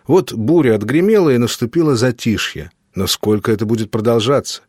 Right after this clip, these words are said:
Пять дней, неделю, год? Потом начнётся новая буря. В этом мудрость. Я видел всего нескольких бабушек и дедушек, как-то созревших по жизни от множества полученных ударов,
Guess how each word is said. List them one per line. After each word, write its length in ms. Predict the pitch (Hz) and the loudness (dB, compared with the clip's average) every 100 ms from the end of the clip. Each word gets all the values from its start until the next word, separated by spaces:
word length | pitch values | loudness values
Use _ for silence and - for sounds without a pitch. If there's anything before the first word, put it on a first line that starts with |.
| _ _ - | _ _ 0
Пять 300 | 143 185 127 | 2 2 -2
дней, 240 | 98 78 | -4 -2
неделю, 640 | 87 117 95 170 123 - _ - | -2 -2 2 0 0 -4 _ -8
год? 400 | 92 165 180 _ _ _ _ - | 0 0 -2 _ _ _ _ -8
Потом 240 | 92 165 | 0 0
начнётся 500 | 127 - 151 151 - | 0 0 -2 -2 -2
новая 400 | 104 131 131 117 | 2 2 2 0
буря. 380 | 101 104 90 82 - _ _ | -2 -4 -4 -8 -14 _ _
В 180 | 104 120 | -2 2
этом 300 | 170 - 117 | 0 0 0
мудрость. 680 | 110 143 95 - - - - _ _ _ _ _ - - - | 0 0 -2 -8 -12 -20 -20 _ _ _ _ _ -14 -12 -2
Я 200 | 113 147 | 2 2
видел 260 | 156 151 | 2 0
всего 300 | 131 - 139 | 0 0 2
нескольких 600 | 139 151 - 117 110 107 | 2 0 0 -4 -4 -6
бабушек 560 | 90 127 113 101 98 - | 0 2 2 -4 -6 -6
и 60 | 90 | -4
дедушек, 640 | 98 151 117 - 80 - | 0 0 0 -4 -8 -12
как-то 400 | - 98 - 90 - | -8 -6 -4 -6 -6
созревших 800 | - 117 104 123 139 - 90 - | -2 0 2 2 0 -2 -8 -10
по 200 | - 101 | -4 -2
жизни 420 | 90 120 123 98 | 0 0 0 0
от 180 | 92 85 | -4 -2
множества 460 | 110 120 110 - 104 | -2 0 -2 -2 -2
полученных 640 | 110 107 120 - 107 - | 0 0 0 -2 -4 -6
ударов, 420 | 95 113 143 107 | -4 0 0 0